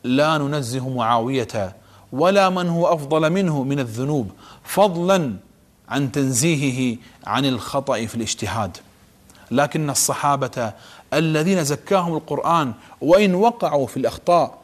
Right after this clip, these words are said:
إلا أن الله وفقهم لمزيد من التوبة والاستغفار والحسنات الماحية وغير ذلك. وقد قال الذهبي في سير أعلام النبلاء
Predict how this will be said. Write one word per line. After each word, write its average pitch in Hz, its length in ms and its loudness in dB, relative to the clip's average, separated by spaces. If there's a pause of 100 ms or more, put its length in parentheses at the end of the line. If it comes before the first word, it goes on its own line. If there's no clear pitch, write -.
(500)
إلا 151 400 2
أن 143 180 -2
الله 135 280 0
وفقهم 131 720 -2
لمزيد 139 800 0 (240)
من 120 140 0
التوبة 113 560 0 (400)
والاستغفار 135 880 0 (320)
والحسنات 151 720 0
الماحية 151 760 0 (100)
وغير 117 340 -4
ذلك. 104 480 -4 (840)
وقد 123 280 0
قال 151 280 0
الذهبي 131 600 -2
في 127 200 -4
سير 131 480 0
أعلام 127 400 -2
النبلاء 117 540 -2